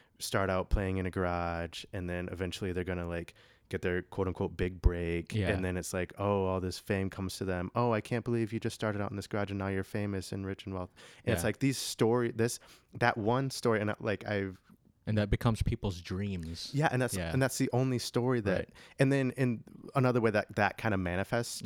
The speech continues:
Speaker 1: is,
Speaker 2: Mm-hmm.
Speaker 1: like, that, that perspective is so pervasive that it's like, now when you, I'm sure that a lot of other artists or musicians who are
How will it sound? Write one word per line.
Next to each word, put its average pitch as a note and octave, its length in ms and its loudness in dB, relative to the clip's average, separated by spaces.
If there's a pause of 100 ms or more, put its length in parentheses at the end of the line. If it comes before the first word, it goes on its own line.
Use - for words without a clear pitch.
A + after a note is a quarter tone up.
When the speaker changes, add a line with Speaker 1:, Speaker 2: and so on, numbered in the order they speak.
(100)
Speaker 1:
is, G#2+ 140 2
Speaker 2:
Mm-hmm. F#2 80 0
Speaker 1:
like, F#2 280 0 (840)
that, G#2+ 320 4 (640)
that A#2+ 260 4
perspective G#2 540 0
is F#2 100 -2
so A2 800 2
pervasive F#2 920 0
that G2+ 140 0
it's - 180 -4
like, F#2+ 240 -2 (1300)
now A2 680 4
when G#2+ 380 0
you, F#2+ 400 2
I'm G2 100 -2
sure - 140 -2
that G2 100 0
a F#2+ 40 -2
lot F2+ 120 0
of F2 100 -2
other F2+ 280 0
artists F#2 260 -2
or G#2 40 -4
musicians F#2+ 420 0
who G2 100 -2
are F2 140 0